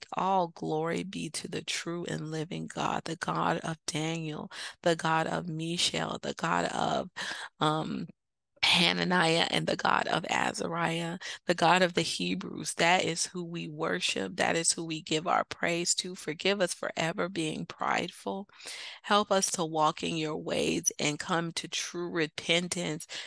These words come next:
before it is too late and we are in, in and, and people are forced to be humbled in tribulation,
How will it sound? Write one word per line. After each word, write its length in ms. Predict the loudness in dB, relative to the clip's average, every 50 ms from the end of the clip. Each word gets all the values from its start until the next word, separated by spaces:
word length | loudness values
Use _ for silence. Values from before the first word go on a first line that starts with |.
| -4 _
before 460 | -2 -2 -2 -2 -2 0 2 2 2
it 100 | 2 2
is 280 | 0 0 2 2 2 2
too 280 | 2 -2 -4 -6 -6
late 420 | -2 2 4 4 6 4 4 2 -2
and 260 | -4 -4 -4 -4 -4 -4
we 220 | -4 -4 -4 -2
are 480 | 0 2 2 4 4 4 4 2 2 0 -2 -2
in, 360 | 0 0 2 2 0 -2 -4
in 300 | -4 -2 -2 -2 -2 -4 -6 _ _ _ _
and, 300 | 0 2 2 2 0 -2 -2
and 240 | -2 -2 -2 -4 -6 _ -2
people 500 | 0 0 0 0 0 2 2 2 2 0 -4 -8 -10 -4 2 4
are 300 | 6 6 6 6 4 2 -2 -10 _ _
forced 440 | 0 4 6 6 6 6 6 4 2
to 80 | 2 0
be 140 | 0 0 -2
humbled 480 | 0 2 2 2 2 2 -2 -4 -2 -2
in 220 | -4 -4 -2 -2
tribulation, 1000 | -4 -2 -2 -2 -2 -2 0 0 0 0 0 0 -2 -2 -2 -4 -6 -6 -8